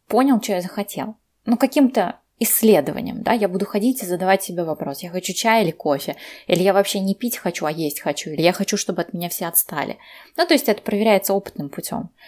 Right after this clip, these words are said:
А после этого начинается «можно». Ну, окей, ну, реально, э, захотелось мне,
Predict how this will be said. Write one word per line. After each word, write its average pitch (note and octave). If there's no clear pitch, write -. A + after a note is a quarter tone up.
А -
после -
этого D#4+
начинается A3
«можно». G#3
Ну, B3+
окей, C4
ну, C4
реально, A#3+
э, F3
захотелось G3+
мне, F3